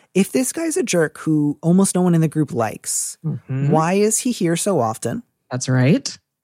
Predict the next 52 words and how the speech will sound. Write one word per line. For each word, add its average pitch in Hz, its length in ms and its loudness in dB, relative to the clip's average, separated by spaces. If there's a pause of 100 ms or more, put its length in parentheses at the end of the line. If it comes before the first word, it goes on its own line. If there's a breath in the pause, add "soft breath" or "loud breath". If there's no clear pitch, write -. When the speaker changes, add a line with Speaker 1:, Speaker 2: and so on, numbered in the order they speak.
Speaker 1:
Um, 139 400 2 (200)
what, 151 560 -2
if 180 200 0
anything, 175 420 0
have 143 160 0
I 151 160 2
done 151 220 2
or 135 100 0
said 135 240 2
in 123 80 2
the 117 80 2
past 147 540 -2
when 117 80 -2
he 131 160 0
has, 123 260 0
like, 107 260 -4 (220)
touched - 480 -8
Ronnie's 107 540 -4
hair 117 320 -2
or 143 180 -2
clothes? - 400 -2
Have 127 160 0
I 120 400 2 (500 soft breath)
stood - 260 0
up - 160 -6
for 127 80 -6
her? 175 420 0
Have 127 240 -4
I 117 500 0
invited 117 520 0
other 123 180 2
people 127 240 -2
to 117 100 -2
join 117 300 -4
me 139 120 0
in 160 100 0
standing 175 340 2
up 175 180 0
for 180 120 0
her? 185 320 0
Have 131 200 0
I 117 320 4
uncomfortably 123 760 -2
looked 113 260 -4
away 117 380 0
and 82 200 -4
hoped - 280 -6
he 131 80 0
didn't 123 220 -4
do 139 120 2
it 156 60 2
again? 202 420 2